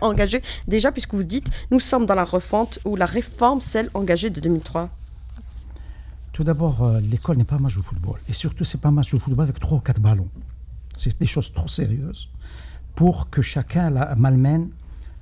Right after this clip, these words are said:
Speaker 2: les quatre ballons comme il veut. L'école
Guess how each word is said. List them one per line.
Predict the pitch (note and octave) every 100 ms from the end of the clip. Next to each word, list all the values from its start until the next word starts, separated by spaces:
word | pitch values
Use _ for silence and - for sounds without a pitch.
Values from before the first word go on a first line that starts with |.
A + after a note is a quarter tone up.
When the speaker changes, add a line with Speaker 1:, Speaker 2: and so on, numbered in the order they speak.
| -
Speaker 2:
les | B2+ A#2
quatre | - E3 G#2
ballons | B2+ D#3
comme | - B2
il | G#2+ F2
veut. | F#2+ - - - - -
L'école | C3+ - E3 C3+